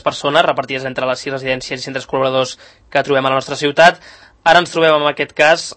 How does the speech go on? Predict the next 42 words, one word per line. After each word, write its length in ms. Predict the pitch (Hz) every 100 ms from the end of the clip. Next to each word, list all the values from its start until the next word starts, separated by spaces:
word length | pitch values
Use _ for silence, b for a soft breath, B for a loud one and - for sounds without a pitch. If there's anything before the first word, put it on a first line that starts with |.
| 143 131
amb 180 | 127 127
la 140 | 127
retallada 400 | 127 127 131 135
en 80 | 139
subvenció 380 | 143 135 127 139
a 20 |
tallers 240 | 135 131 131
ocupacionals 420 | 131 135 131 131
i 60 |
centres 320 | 127 135 131 131
de 140 | 131
discapacitats, 720 | - 139 139 147 139 151 - B B B -
que, 160 | 135
com 80 | 139
dèiem, 240 | 143 170
afecta 320 | 143 156 190 135
els 80 |
cet, 240 | - 151 127
els 160 | 123
centres 240 | 135 139 139
especials 400 | 139 - 135 143
de 80 | 127
treball. 320 | 127 131 123 B B B
Aquí 240 | 135 165
a 20 | 165
Sant 140 | 160
Cugat 160 | 156 160
hi 80 |
sou 160 | 196 233 147
vosaltres, 480 | 143 139 139 127 123
Lluís, 240 | 131 -
taller 240 | 123 127
Jeroni 300 | 139 131 131 127 120
de 240 | 139 135 131
Moragas. 540 | 123 131 131 120 - b b b
Eh, 580 | - 131 123 120 117 123 - _ _ _ -
com 160 | 143
us 80 | 147
està 160 | 135 143
afectant 400 | 139 131 151 123
això? 240 | - 143
Com 160 | 143